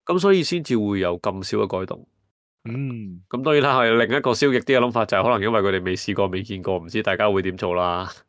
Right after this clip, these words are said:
Speaker 1: <laughs> 不過由得佢先。
Speaker 2: <laughs>
Speaker 1: 啊，都有呢個可能嘅，
Speaker 2: 都，都有可能，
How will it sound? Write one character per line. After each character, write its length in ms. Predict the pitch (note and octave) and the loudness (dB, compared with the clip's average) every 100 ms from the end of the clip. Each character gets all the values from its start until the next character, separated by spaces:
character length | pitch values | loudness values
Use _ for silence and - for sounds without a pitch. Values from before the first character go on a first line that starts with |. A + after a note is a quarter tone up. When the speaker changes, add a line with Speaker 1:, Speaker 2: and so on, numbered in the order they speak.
| _ | _
Speaker 1:
<laughs> 280 | _ _ - | _ _ -2
不 80 | |
過 60 | B2 | 0
由 140 | F#2+ G2 | 2 0
得 80 | |
佢 140 | G2+ G2 | 2 0
先。 180 | - G2+ | 0 -2
Speaker 2:
<laughs> 100 | D3 - - _ _ _ _ - - | -4 -4 -12 _ _ _ _ -12 -4
Speaker 1:
啊， 60 | A2 | 0
都 60 | D3+ | 2
有 100 | D#3 | 4
呢 80 | D3 | 8
個 60 | |
可 60 | - - | 8 8
能 80 | C4+ | 6
嘅， 100 | A#3+ | 6
Speaker 2:
都， 0 | |
都 60 | |
有 20 | |
可 220 | G#2+ A2 - | 6 6 4
能， 200 | C3 | 2